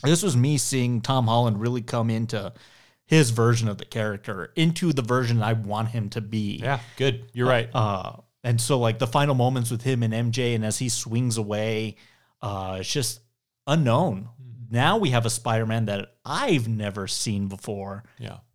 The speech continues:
Speaker 1: Truly, truly alone.
Speaker 2: Mm-hmm.
Speaker 1: No one. He's, Stark's dead. Strange doesn't know who he, none of the Avengers are gonna know who Peter Parker is. They know who Spider-Man is, but no one knows Parker.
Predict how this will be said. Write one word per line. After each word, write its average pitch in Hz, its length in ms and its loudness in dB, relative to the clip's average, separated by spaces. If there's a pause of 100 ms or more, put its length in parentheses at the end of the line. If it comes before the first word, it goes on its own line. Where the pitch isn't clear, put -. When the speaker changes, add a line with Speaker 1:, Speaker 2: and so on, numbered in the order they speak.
(160)
Speaker 1:
Truly, 175 800 4 (100)
truly 143 720 6 (160)
alone. 98 600 -4 (140)
Speaker 2:
Mm-hmm. 113 540 -20
Speaker 1:
No 123 120 6
one. 139 340 4
He's, 170 260 -6 (400)
Stark's 180 420 2
dead. 117 400 0 (480)
Strange 175 380 4
doesn't 135 200 4
know 120 120 4
who 117 60 2
he, 131 80 0
none 147 220 4
of 233 120 -2
the 240 80 -2
Avengers 151 420 2
are 120 100 0
gonna 113 220 2
know 107 200 -2
who 123 120 -6
Peter 117 240 -4
Parker 113 640 0
is. 101 320 0
They 113 140 -2
know 208 80 0
who 160 80 2
Spider-Man 113 560 0
is, 123 160 -4
but 101 260 -6
no 113 140 0
one 190 140 0
knows 139 180 2
Parker. 107 520 -2